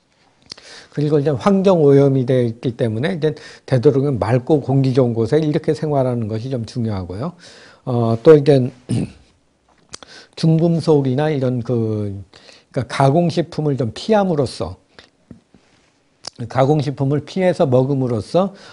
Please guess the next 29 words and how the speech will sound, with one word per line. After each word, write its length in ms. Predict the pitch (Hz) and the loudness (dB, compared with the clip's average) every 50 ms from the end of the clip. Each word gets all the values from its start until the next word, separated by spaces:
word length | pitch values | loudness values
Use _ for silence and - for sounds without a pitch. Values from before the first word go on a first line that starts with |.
| - _ - | -16 _ -2
또한 180 | 165 151 143 | 0 0 0
암을 480 | 131 110 113 127 131 135 147 165 160 143 | 0 0 2 2 2 4 2 2 2 2
예방할 420 | 127 120 113 120 117 113 113 110 | 2 2 2 2 0 0 -2 -4
수 160 | 104 - - 131 | -4 -4 -6 -6
있습니다. 440 | 113 110 - - 107 101 98 98 | -6 -6 -8 -10 -10 -8 -8 -8
그러니까 320 | 95 - 131 127 - 156 147 - - - - - - _ | -8 -8 -8 -6 -6 -8 -8 -10 -14 -20 -20 -20 -12 _
우리 160 | - 147 147 156 | -2 -2 0 0
인간이 340 | 147 147 143 156 151 151 | 0 0 0 0 0 0
먹을 320 | 139 120 123 127 127 131 123 | 0 0 2 2 2 0 -2
때는 320 | 127 - 123 120 156 160 | -2 -4 -4 -4 -4 -4
이제 160 | 147 147 131 - | -4 -6 -6 -8
가공된 640 | - - 135 131 120 139 143 135 123 123 117 107 101 | -4 -2 0 0 0 0 0 -2 -2 -2 -4 -6 -6
거, 80 | 104 107 | -6 -4
오래 340 | 107 117 131 139 156 156 | -2 0 4 4 4 4
저장하는 640 | - - 135 120 131 123 120 113 110 107 104 98 92 | 2 2 -2 0 0 0 -2 -2 -2 -4 -4 -6 -6
거, 160 | 95 98 104 | -6 -4 -4
이런 220 | 131 131 151 147 | -2 -2 -2 -2
거보다는 580 | 135 135 120 107 110 107 107 110 120 151 208 202 - - - - - _ | -2 -2 -2 -2 -4 -4 -4 -6 -6 -6 -6 -6 -10 -16 -20 -20 -20 _
자연 400 | - - - 135 139 151 160 160 | -6 0 2 4 4 4 2 0
그대로의 480 | 131 147 131 135 139 127 123 127 120 117 | -2 -4 -2 -2 -2 -2 0 -2 -2 -4
것을 280 | - 120 110 151 151 | -4 -4 -2 -2 -4
자연 300 | - - - 131 139 147 | -4 -6 -4 -2 0 0
그대로 340 | 143 151 139 156 151 156 156 | 0 0 0 0 0 0 0
먹는 360 | 135 127 123 123 123 120 113 | 0 -2 -2 -2 -2 -4 -4
것이 380 | 107 104 101 98 123 165 185 180 - - - - - - - | -4 -4 -4 -4 -2 -2 -4 -4 -8 -16 -20 -20 -20 -12 -6
우리 200 | 131 123 120 127 | -2 0 0 0
몸의 300 | 120 117 113 120 120 117 | 0 0 -2 -2 -4 -4
건강을 480 | - - 135 131 135 139 135 131 123 117 | -4 -2 -2 0 0 -2 -2 -2 -2 -4
위하고 380 | 104 101 98 101 101 98 92 | -4 -6 -8 -8 -10 -12 -14